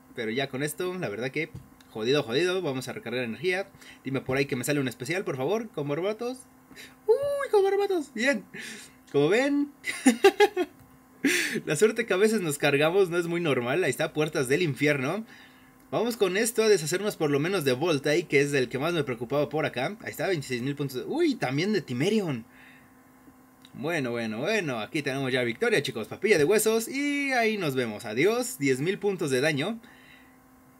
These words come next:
¿Ah? <laughs> No me puedo creer que hayamos tenido tanta suerte de que a, justamente a Barbatos, al más fuerte del team, le saliera su especial. Ah, por Dios, en serio. A veces también amo esta suerte que llego a tener. Y vamos a ver aquí si nos ganamos ya monedas. No.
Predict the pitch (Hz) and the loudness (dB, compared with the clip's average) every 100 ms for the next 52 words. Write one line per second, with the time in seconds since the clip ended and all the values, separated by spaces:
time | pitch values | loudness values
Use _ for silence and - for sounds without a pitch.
0 | - 330 330 - - - - 233 269 - | -4 -4 -4 -8 -12 -2 2 4 4 2
1 | 277 - - - - 302 381 262 240 285 | -2 -6 -18 -20 -2 0 0 0 2 2
2 | 262 233 247 240 226 214 208 175 175 196 | 0 -2 0 0 2 2 2 2 4 4
3 | 196 196 202 190 - 208 214 160 139 123 | 4 0 2 2 6 6 6 4 2 0
4 | - 214 - 165 170 151 110 120 123 131 | 4 4 4 0 0 0 2 0 0 0
5 | 190 175 135 151 165 165 170 120 131 131 | 0 -2 -2 -2 -2 0 0 0 0 0
6 | 175 226 - - - - - 123 131 127 | -2 -6 -12 -18 -20 -18 -4 -2 0 2
7 | 175 180 135 - 123 113 196 220 117 - | 2 2 0 0 -2 0 0 0 -2 -4
8 | - - - - - - - - - - | -20 -20 -20 -20 -20 -20 -20 -20 -20 -20
9 | - 151 208 214 135 127 113 113 104 98 | -14 -6 -4 -2 0 0 -2 -6 -6 -6
10 | 104 143 196 214 - - - - - 113 | -6 -2 -2 -2 -8 -8 -10 -12 -10 -6
11 | 131 151 151 139 143 143 127 147 151 151 | -4 -2 -2 0 -2 -2 -2 -4 -4 -4
12 | 120 120 110 107 - 214 170 123 110 117 | 0 0 -2 -4 -2 0 0 -2 -4 -6
13 | 123 131 120 160 165 113 113 123 143 127 | -4 -4 -6 -8 -6 -6 -6 -6 -6 -6
14 | 139 135 185 190 185 170 117 92 - | -4 -4 -4 -4 -6 -8 -12 -16 -20